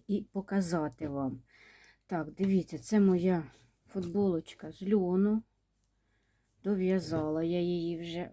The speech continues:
ось така. Вона в мене не дуже довга буде, тому що,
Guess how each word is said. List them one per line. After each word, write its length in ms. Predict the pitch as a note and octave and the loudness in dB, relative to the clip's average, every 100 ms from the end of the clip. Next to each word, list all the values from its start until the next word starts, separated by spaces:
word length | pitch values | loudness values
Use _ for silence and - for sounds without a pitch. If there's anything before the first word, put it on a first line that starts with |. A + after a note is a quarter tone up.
| G3 | -4
ось 240 | F#3+ - | -4 -4
така. 540 | _ E3 - D3+ D#3 F#3 _ _ _ - _ - | _ -18 -16 -14 -12 -12 _ _ _ -20 _ -2
Вона 220 | G3+ G3 | 2 4
в 20 | |
мене 280 | F#3 F3 F3 | 4 2 2
не 220 | F3 A3+ | 4 4
дуже 380 | F3+ F3 D#3+ F#3+ | 2 -4 -2 -4
довга 400 | F3 G#3 G3+ G#3+ | 0 0 2 2
буде, 320 | F#3+ G3 F#3+ | 0 -2 -4
тому 300 | - F#3+ G3+ | -2 2 2
що, 320 | F#3 - G3+ | 2 0 0